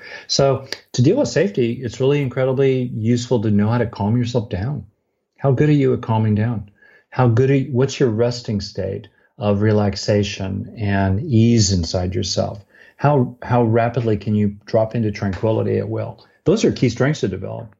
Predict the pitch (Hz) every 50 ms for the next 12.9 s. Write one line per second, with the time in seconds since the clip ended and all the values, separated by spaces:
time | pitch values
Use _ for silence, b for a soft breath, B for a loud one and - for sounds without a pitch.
0 | _ - 113 127 135 143 139 - - 139 117 - - 127 123 123 123 120 104 101
1 | 98 107 104 101 - 110 104 101 90 87 87 87 98 101 104 117 135 - - -
2 | 104 - - 113 104 101 101 101 98 101 101 101 - 110 104 101 101 101 101 101
3 | 104 104 101 104 98 101 101 98 98 - 104 101 98 98 98 98 95 95 101 104
4 | 101 107 107 - - B B B B B B B 104 98 101 101 98 95 95 98
5 | 98 92 - - 98 95 98 98 - - 98 95 95 98 101 101 107 107 101 104
6 | 101 98 95 92 85 - - 98 95 95 - 98 95 92 92 92 - - 98 95
7 | 95 95 B B B B B B B B _ _ - 113 101 98 92 107 101 98
8 | 101 - - 87 - - 95 82 98 107 127 156 143 95 92 101 - _ _ -
9 | 110 131 - - 156 - - 160 170 208 160 - - - _ _ _ _ _ -
10 | 107 92 101 104 98 98 95 - - 95 90 - - 98 - - 95 95 98 98
11 | 101 104 107 107 104 - b b b b b b b 127 135 139 139 139 139 135
12 | 110 - - 143 180 214 190 110 - 98 113 160 180 139 92 90 - -